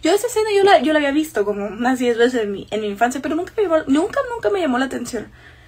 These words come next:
O sea, más que esa escena de que, bueno, ya, explotó el hospital, ya, voy a verme caricaturas o algo.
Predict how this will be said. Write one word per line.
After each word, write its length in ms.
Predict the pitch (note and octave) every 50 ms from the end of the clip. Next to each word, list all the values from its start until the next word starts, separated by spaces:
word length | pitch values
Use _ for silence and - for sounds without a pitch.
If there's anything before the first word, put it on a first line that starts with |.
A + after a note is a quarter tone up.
| - - -
O 20 |
sea, 120 | - - G#3+
más 180 | A3+ A#3 A3+
que 120 | - - A#3+
esa 100 | B3+ D#4
escena 340 | D4+ - C#4 C4+ C#4+ D4 C4
de 140 | C#4+ C4
que, 180 | A#3 G#3+ G#3+ - -
bueno, 260 | B3 C#4 C4 B3 A3+
ya, 260 | G3 G3 G#3 G#3 - - -
explotó 400 | - - - - B3 A#3 - B3
el 80 | B3+
hospital, 420 | C#4+ D4 - D4 - D4 D4+ D#4 D#4 - - - - - - - -
ya, 180 | - G#3 B3+ - - - - - - - - -
voy 240 | - A#3 C4 C#4 C#4+
a 80 | C4 C4
verme 320 | B3+ B3+ B3+ C4 C4 B3+
caricaturas 640 | - C4+ C4+ C4+ C4+ B3+ B3+ C4+ C4 B3 A#3 A#3+ A#3
o 60 | A#3
algo. 300 | A3+ A3+ A3 G#3+ G#3+ G#3+